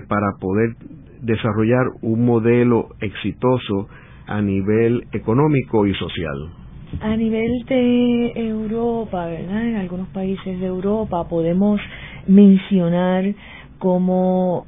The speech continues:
Speaker 2: ha influido en, en, en el mundo, ¿verdad? Lo que fueron los bancos, las asociaciones de crédito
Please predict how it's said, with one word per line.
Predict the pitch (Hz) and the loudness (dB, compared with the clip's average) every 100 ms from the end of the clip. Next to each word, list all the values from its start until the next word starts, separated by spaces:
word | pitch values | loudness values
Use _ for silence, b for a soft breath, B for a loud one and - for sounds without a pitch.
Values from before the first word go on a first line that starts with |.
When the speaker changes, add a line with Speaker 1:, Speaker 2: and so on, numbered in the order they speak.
| - | -4
Speaker 2:
ha | 180 | -2
influido | 190 190 185 185 190 180 175 170 | -2 -2 0 2 4 2 2 0
en, | 160 160 151 - - | -2 -6 -8 -12 -10
en, | 180 170 170 - 175 | -8 -6 -8 -10 -6
en | 175 | -4
el | 165 | -2
mundo, | 175 190 202 185 170 | 0 2 4 2 2
¿verdad? | 165 175 208 240 B B B - | -2 -2 -2 -2 B B B -6
Lo | 170 | -6
que | - | -6
fueron | - 190 208 | 0 4 4
los | 196 170 | 4 2
bancos, | 175 185 180 196 190 - B B B B | 2 2 0 0 -2 -6 B B B B
las | - 170 175 | -4 -2 -2
asociaciones | 180 170 160 - 175 190 185 | -4 -4 -4 0 2 4 4
de | 170 | 2
crédito | 180 180 185 180 156 165 143 | 4 4 4 4 0 -4 -10